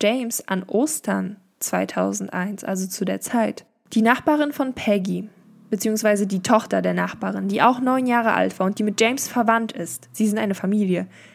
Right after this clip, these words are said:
dass er diese sexuell missbraucht hat. Seine eigene Familie. Ein Mädchen, das genauso alt ist wie Peggy.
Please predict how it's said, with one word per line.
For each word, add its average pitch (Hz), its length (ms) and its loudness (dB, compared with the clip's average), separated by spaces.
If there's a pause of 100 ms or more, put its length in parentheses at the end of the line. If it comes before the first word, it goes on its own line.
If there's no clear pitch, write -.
(160)
dass - 220 -8
er 208 120 2
diese 240 640 2 (300)
sexuell 247 880 -2
missbraucht - 800 -6
hat. - 240 -12 (200)
Seine 208 400 0
eigene 214 380 0
Familie. 208 760 -4 (440)
Ein 208 160 4
Mädchen, 226 320 0
das 214 220 0
genauso 220 540 4
alt 185 340 -2
ist - 320 -8
wie 185 100 0
Peggy. 185 540 -8